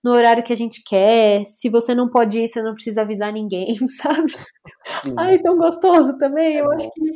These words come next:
Speaker 1: tem algumas coisas do, do distanciamento social que elas são boas, sabe? Uma, um desprendimento de ter que avisar as pessoas. <laughs> É
Speaker 2: É bom.
Speaker 1: verdade, né?
Speaker 2: Zero satisfações.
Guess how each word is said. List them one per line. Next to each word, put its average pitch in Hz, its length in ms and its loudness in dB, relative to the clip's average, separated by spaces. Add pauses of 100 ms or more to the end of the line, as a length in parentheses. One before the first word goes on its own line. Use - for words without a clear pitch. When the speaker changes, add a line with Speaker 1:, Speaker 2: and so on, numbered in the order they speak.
(320)
Speaker 1:
tem 277 140 0
algumas 311 420 0
coisas 269 400 0
do, 226 300 -2
do 208 160 -4
distanciamento 262 640 -4
social 240 420 2
que 269 80 0
elas 262 180 2
são 294 240 0
boas, 214 440 4
sabe? 226 340 -2
Uma, 233 560 -4 (500)
um 302 200 0
desprendimento 311 720 0
de 262 120 -4
ter 262 140 -4
que 262 80 -4
avisar 240 340 0
as 262 120 -4
pessoas. 330 840 -2
<laughs> - 200 -10 (1500)
É 381 60 0
Speaker 2:
É 370 40 0
bom. 381 280 4
Speaker 1:
verdade, 226 340 4
né? 226 220 -8 (200)
Speaker 2:
Zero 135 200 -2
satisfações. 120 1000 -8